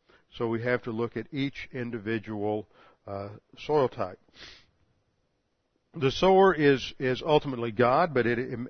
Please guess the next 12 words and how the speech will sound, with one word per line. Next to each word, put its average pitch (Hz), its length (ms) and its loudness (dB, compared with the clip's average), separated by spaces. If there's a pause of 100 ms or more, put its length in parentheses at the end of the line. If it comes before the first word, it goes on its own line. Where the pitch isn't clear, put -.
it 123 600 -6
relates 123 440 -2
to 107 180 -12 (400)
the, 104 300 -8 (480)
uh, 101 140 -10
person 139 420 -4
who 120 100 -10
goes 113 320 -2
out 113 340 -2 (460)
scattering 123 540 -2
the 104 60 -12
seed 117 520 -4